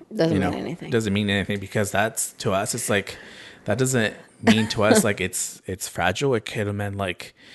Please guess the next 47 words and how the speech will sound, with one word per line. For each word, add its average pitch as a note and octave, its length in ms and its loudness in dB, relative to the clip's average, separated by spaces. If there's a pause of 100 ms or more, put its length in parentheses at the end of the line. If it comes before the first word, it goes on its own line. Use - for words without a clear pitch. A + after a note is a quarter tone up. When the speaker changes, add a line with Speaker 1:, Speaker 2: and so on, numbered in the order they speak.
(500)
Speaker 2:
it F#2+ 180 -4
was G#2 240 0
fragile. C#3 400 0
We B2 120 2
don't F#2 180 -2
know. G2+ 280 0
That's G#2 200 -2
just G#2 200 -6
been G#2 120 0
there G#2 80 -2
for - 180 -8
years. A#2+ 540 -2
Like, G2+ 160 -2
Speaker 1:
Yeah. E3+ 460 4 (240)
Speaker 2:
um, G2+ 440 0
but G2 180 2
if G2+ 160 0
we, G2 400 -4
if F#2+ 180 -12
we G2+ 120 -6
get, G2+ 340 -6
like, G#2+ 140 -8
a G2 80 -2
fragile F2+ 560 -2
from F#2 540 -4 (380)
that G2 160 -2
says, F#2+ 280 -2
like, F#2+ 220 -4 (120)
the F#2+ 100 -4
name F#2+ 220 -4
of F#2+ 80 0
that F#2+ 280 0
airlines F#2 480 -4
or G2+ 80 -6
whatever, F2+ 480 -4 (640)
that F#2+ 140 -2
means F#2+ 180 -2
to F#2 80 -6
us, F2+ 160 -4
like, E2+ 160 -10
"Oh, F#2 160 0
you F2 80 -8
just E2+ 180 -6
got F2 200 -2
it E2+ 100 -6
from E2+ 220 -8
the, D#2 240 -10